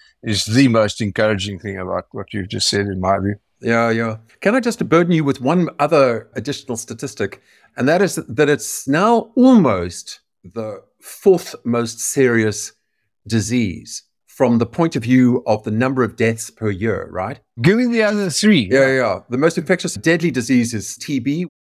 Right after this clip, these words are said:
Speaker 2: About a million people died of T B in twenty twenty-two. Of course, covid, this was a covid year, so there's one point two million people died of covid, and half a million people died of aids, just slightly more than the number of people who died of malaria.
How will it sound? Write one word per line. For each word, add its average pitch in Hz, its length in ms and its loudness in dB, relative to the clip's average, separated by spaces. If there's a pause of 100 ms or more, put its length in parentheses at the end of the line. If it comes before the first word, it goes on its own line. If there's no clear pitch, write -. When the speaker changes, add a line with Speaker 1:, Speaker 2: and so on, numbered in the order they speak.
Speaker 2:
About 131 440 -2
a - 20 0
million 143 340 0
people 147 300 -6
died 147 420 0
of 151 120 -10
T 151 200 -10
B 143 260 0
in 123 260 0
twenty 135 260 -8
twenty-two. 139 540 -6 (580)
Of 147 180 -6
course, 147 200 4
covid, 170 420 -2
this 131 160 -8
was 120 100 -12
a 117 120 -2
covid 127 360 0
year, 127 220 2
so 113 280 -2 (260)
there's 110 180 -8
one 135 160 -2
point 120 260 -6 (140)
two 214 280 4
million 117 320 2
people 110 280 -6
died 101 280 0
of - 100 -18
covid, 127 460 -2 (300)
and 113 460 -2
half 190 220 0
a 160 40 2
million 123 220 0
people 117 280 -8
died 110 420 0 (400)
of 104 180 0 (100)
aids, 110 480 -2 (340)
just - 380 0
slightly 240 460 2
more 147 440 4
than 117 140 -2
the 127 80 4
number 127 200 -2
of 113 60 -12
people 135 240 -6
who 117 120 -6
died 117 300 0
of 95 80 -6
malaria. 107 480 -2